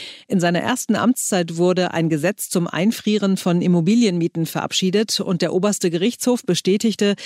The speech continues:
dass das Gesetz nicht gegen die Verfassung verstößt. Obwohl das Wahlgesetz eine gewisse Transparenz und Rechenschaftspflicht bei den Wahlen ermöglichte, legte es auch den Grundstein für eine populistische Umverteilung von Einkommen und Vermögen sowie für Rent-Seeking,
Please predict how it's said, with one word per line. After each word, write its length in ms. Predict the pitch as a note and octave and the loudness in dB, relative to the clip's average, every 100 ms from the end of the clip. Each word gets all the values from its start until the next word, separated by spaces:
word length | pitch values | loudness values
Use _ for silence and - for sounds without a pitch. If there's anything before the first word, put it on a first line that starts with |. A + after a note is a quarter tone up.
| - - | -14 -6
dass 160 | F#3 | -4
das 220 | - F#3+ | -2 -2
Gesetz 360 | F#3+ E3+ F3 - | 0 0 -2 2
nicht 280 | F#3+ A#3 - | 2 0 0
gegen 240 | E3+ F3+ | 0 0
die 80 | E3+ | -2
Verfassung 500 | F3+ E3 D3+ - C3 | -4 -4 -4 -4 -4
verstößt. 800 | C#3+ C3 - - - - - - _ - | -4 -6 -6 -6 -8 -8 -10 -14 _ -4
Obwohl 320 | F3 G#3+ C#4+ | 0 2 2
das 240 | A#3 - | 2 0
Wahlgesetz 560 | E3 G#3+ A3 D#3 D3 - | 0 2 2 0 -2 -2
eine 240 | E3 E3+ | 0 0
gewisse 340 | E3 F3+ - - | 0 -2 -2 -2
Transparenz 680 | F#3 E3+ - D3+ G3 A#3+ | 0 0 0 0 2 2
und 280 | - D#3+ D#3 | 0 -4 -2
Rechenschaftspflicht 880 | G#3 A#3 G3 F3 - - F3+ F#3 - | -2 -2 -2 -4 -6 -4 -2 -2 0
bei 100 | D#3+ | 0
den 220 | D#3 D#3+ | 2 0
Wahlen 240 | C#3 D#3 E3 | 0 0 0
ermöglichte, 640 | D#3 F3 G#3+ A#3+ - A#3+ B3+ - - - | 0 0 0 -2 0 0 0 -6 -18 -4
legte 280 | F#3+ A#3 B3+ | -2 0 -2
es 200 | D#3+ - | -4 -4
auch 220 | - F#3 | -2 0
den 200 | G3+ F#3 | 2 2
Grundstein 600 | F#3 G#3+ C4+ - F3+ F#3 | 4 2 2 0 0 0
für 200 | - F#3+ | 0 -2
eine 300 | E3+ F3 E3+ | 0 0 0
populistische 760 | E3 F3 F3+ F3+ A#3 A#3+ G#3+ G3+ | -2 -2 0 2 2 0 0 2
Umverteilung 760 | A3+ C#4+ B3 - G3 G3+ G3+ | 2 0 0 0 0 0 0
von 180 | G3 E3 | -2 -4
Einkommen 540 | B2+ E3 A3+ A3 G#3 F3 | -2 0 0 0 0 -2
und 140 | D#3+ | -2
Vermögen 540 | E3 E3+ G#3 A#3 C4 | 0 2 2 2 2
sowie 360 | G#3+ F#3 F#3 A3 | 2 0 0 -2
für 440 | - G3+ F#3 D#3+ | -2 0 0 0
Rent-Seeking, 840 | D#3 F#3+ C4 - B3 - C4 C4+ | 0 0 0 0 -2 2 2 4